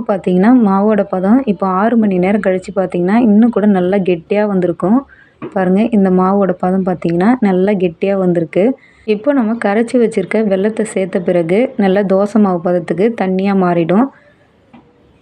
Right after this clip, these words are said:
இப்போ கரைச்சி வச்சிருக்க வெல்லத்தை வடிகட்டி சேர்த்துக்கலாம். நான் ஒரு டம்ளர் அளவுக்கு வெல்லம் கரைச்சி எடுத்திருக்கேன். நீங்க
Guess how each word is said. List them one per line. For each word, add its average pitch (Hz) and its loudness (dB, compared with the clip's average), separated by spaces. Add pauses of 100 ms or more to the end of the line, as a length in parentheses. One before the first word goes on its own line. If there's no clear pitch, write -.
(140)
இப்போ 226 -4
கரைச்சி 214 0
வச்சிருக்க 214 -2
வெல்லத்தை 190 0
வடிகட்டி 196 0
சேர்த்துக்கலாம். 185 0 (840)
நான் 220 4
ஒரு 214 2 (100)
டம்ளர் 226 0
அளவுக்கு 196 -2 (100)
வெல்லம் 190 -2
கரைச்சி 185 -2
எடுத்திருக்கேன். 180 -2
நீங்க 196 2